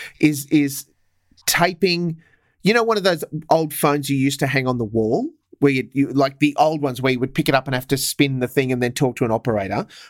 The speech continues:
We're, we're ripping that off the wall and we're gluing it to your Wi-Fi modem. Right? That's ostensibly what these numbers are looking like, because the linear broadcast numbers are still only run off a panel, which I appreciate is, is highly,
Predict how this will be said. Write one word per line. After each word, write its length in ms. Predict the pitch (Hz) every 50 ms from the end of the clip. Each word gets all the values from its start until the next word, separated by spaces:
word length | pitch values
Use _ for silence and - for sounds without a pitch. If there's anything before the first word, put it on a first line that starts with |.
| _
We're, 260 | - 151 160 156 135 135 - _
we're 320 | 156 147 156 156 156 151 - _ _ -
ripping 420 | 143 143 185 214 - 233 214 196
that 160 | 185 165 156
off 140 | 156 160 -
the 100 | - 147
wall 500 | 123 131 131 127 120 117 123 147 175 - - - - - _
and 220 | - 151 147 135
we're 160 | 135 151 151
gluing 540 | 139 135 143 139 143 151 160 165 175 165 139
it 280 | 139 135 135 - - - _ _ _ _
to 160 | - - 156
your 160 | 139 127 127 107
Wi-Fi 420 | 113 113 117 117 - - 120 110
modem. 380 | 107 101 95 92 87 85 - _ _ _ _ _ _ _ _ _ _ _
Right? 220 | - 120 143 151 -
That's 240 | 190 196 - - 185
ostensibly 560 | 160 - - 180 170 185 - 185 139 143 143
what 240 | 120 131 131 127 -
these 220 | 127 123 110 110
numbers 260 | 123 120 117 117 110
are 60 | 120
looking 260 | 104 113 113 - 131 120
like, 240 | 117 107 107 -
because 420 | - 135 131 - 156 135 131 135 - _ - - - - _ -
the 100 | 165 160
linear 280 | 156 180 196 214 202
broadcast 600 | 175 139 147 160 175 170 165 - 170 160 - -
numbers 260 | 170 170 170 180 156
are 40 | 147
still 420 | 139 - - - - 202 220 208 170
only 200 | 165 170 165 151
run 220 | 135 143 139 135
off 160 | 131 127 -
a 60 | 117
panel, 440 | - _ - - 131 156 214 262 240
which 200 | 147 139 135 -
I 100 | 143 123
appreciate 640 | 120 - - - 147 147 151 - - 131 131 127 -
is, 220 | - 127 120 - -
is 180 | - 131 117
highly, 680 | - - - - 151 151 160 160 147 143 135 127 110 -